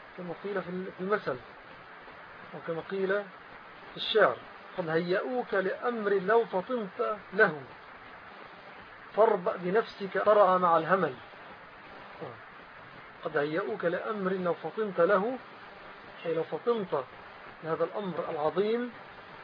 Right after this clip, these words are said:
أو لهذه المكانة عالية، لا،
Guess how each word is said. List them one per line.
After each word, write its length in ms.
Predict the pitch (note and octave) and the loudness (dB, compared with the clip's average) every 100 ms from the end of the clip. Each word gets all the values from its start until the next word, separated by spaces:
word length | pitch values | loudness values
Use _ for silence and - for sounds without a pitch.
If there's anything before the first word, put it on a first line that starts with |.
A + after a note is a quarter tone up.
| - - | -14 -6
أو 80 | D#3 | -2
لهذه 440 | D3+ F3 F3 F3 | 4 4 4 -2
المكانة 640 | D#3 D#3 F3 G3+ F#3 D3+ C3+ - - - - - - - - - - | -2 -4 4 6 6 4 -4 -16 -20 -20 -20 -20 -20 -18 -18 -12 10
عالية، 420 | G#3 G#3 A3+ C4 - - - - - - - - - - - - - - - - - - - - - - - - - - - - G3+ | 12 12 8 8 4 -14 -18 -18 -18 -20 -20 -20 -20 -18 -18 -18 -18 -18 -18 -18 -18 -18 -18 -18 -18 -18 -18 -18 -18 -20 -18 -16 -4
لا، 380 | F3+ F#3 F#3+ | 6 8 8